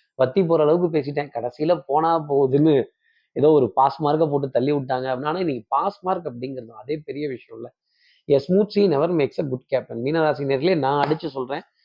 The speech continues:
நீங்க குட் கேப்டன். அதனாலதான் கடல்ல அலை ஜாஸ்தி இருக்கிறப்ப உங்களை இறக்கி விட்டுருக்காங்க. துடுப்பை போட்டு அழுத்துங்க, எதிர்நீச்சல், கப்பலை எதிர்த்தாப்புல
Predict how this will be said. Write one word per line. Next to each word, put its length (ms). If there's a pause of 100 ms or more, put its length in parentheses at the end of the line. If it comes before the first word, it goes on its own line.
(180)
நீங்க 240
குட் 220
கேப்டன். 520 (420)
அதனாலதான் 360
கடல்ல 280
அலை 240
ஜாஸ்தி 380
இருக்கிறப்ப 280
உங்களை 340
இறக்கி 240
விட்டுருக்காங்க. 520
துடுப்பை 320
போட்டு 260
அழுத்துங்க, 380 (520)
எதிர்நீச்சல், 640
கப்பலை 480
எதிர்த்தாப்புல 320